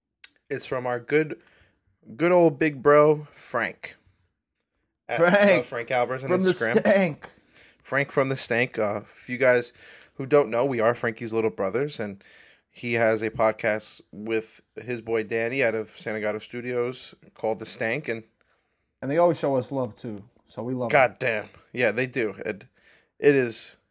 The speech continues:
Speaker 1: if you guys just wanna laugh and bullshit and talk about,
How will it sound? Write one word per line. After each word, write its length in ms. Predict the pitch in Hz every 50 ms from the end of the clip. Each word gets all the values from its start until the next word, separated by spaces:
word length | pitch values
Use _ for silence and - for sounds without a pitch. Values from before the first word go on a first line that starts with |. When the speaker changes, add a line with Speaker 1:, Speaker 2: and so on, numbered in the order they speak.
| _ _ -
Speaker 1:
if 160 | 113 113 -
you 80 | 139 147
guys 320 | - 147 135 131 123 110 104
just 240 | - 110 - -
wanna 360 | - 120 123 117 113 107 107 107 107 _ _ _ _ _ -
laugh 340 | 104 117 123 120 117 - -
and 120 | 117 107
bullshit 440 | - 113 113 117 - - - 117 113
and 140 | 110 104 -
talk 260 | - - 113 104 -
about, 320 | 113 101 113 113 110 -